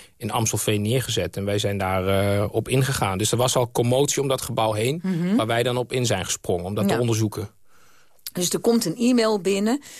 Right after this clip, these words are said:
Speaker 2: of er is, er zijn wat krantenberichten,
Speaker 1: Ja.
Speaker 2: er is de rumoer... en
Speaker 1: Ja.
Speaker 2: jullie denken, "Dat gaan we uitzoeken."
Speaker 1: Ja.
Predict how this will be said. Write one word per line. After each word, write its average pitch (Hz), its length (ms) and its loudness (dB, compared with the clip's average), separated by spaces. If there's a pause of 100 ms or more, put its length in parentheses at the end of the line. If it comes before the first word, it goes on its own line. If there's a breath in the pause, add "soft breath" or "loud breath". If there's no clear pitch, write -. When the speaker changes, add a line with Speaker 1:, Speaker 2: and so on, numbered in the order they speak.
(120)
Speaker 2:
of 143 200 -4
er 139 80 -2
is, - 220 -2
er 135 300 0
zijn 147 200 2
wat 131 180 0
krantenberichten, 180 840 2
Speaker 1:
Ja. 160 60 2
Speaker 2:
er 147 60 0
is 139 100 0
de 151 120 0
rumoer... 208 600 2
en 214 80 -2
Speaker 1:
Ja. 117 100 0
Speaker 2:
jullie 185 160 -4
denken, 165 220 -2
"Dat 170 160 -6
gaan 156 180 -4
we 147 120 -2
uitzoeken." 123 680 -8
Speaker 1:
Ja. 117 220 0